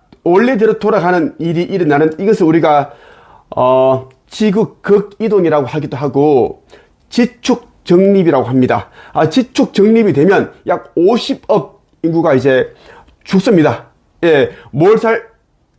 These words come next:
당한다라는 것입니다. 어둠은 이제 이때 이제 인류를 싹 다,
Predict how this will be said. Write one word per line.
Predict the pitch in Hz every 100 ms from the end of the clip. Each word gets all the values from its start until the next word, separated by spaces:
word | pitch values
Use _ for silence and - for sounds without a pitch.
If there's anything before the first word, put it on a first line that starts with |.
| _
당한다라는 | 135 156 165 147 160
것입니다. | 147 135 123 - -
어둠은 | - 180 254 240 190
이제 | 151 180
이때 | 247 247 - 196
이제 | 151 160 160
인류를 | 190 180 196 -
싹 | - - -
다, | 185 143 113